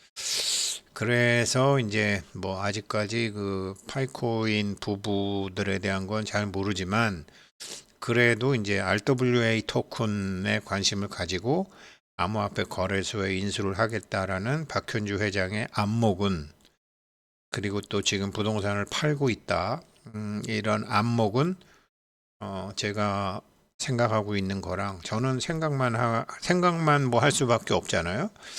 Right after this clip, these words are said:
제가 뭐, 팔 수 있는 건물이 있는 것도 아니고, 살 수 있는 큰 돈이 있는 것도 아니고, 어,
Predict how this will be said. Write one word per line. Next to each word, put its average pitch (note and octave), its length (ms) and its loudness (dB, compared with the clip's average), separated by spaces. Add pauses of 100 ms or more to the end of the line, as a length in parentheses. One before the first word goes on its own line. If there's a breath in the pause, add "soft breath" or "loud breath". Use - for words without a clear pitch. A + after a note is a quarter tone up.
(180 loud breath)
제가 G2+ 280 -2
뭐, F#2+ 160 -4
팔 F3 220 6
수 D3+ 220 6
있는 G#2 320 6
건물이 G2+ 440 2
있는 F#2 240 0
것도 F2 280 -4
아니고, F2+ 340 -4
살 F3+ 220 2
수 - 160 2
있는 G2+ 400 2 (320 loud breath)
큰 D#3+ 240 -2
돈이 A#2+ 200 2
있는 F2+ 220 -2
것도 E2+ 240 -6
아니고, F2+ 400 -6 (760 loud breath)
어, G2+ 200 -2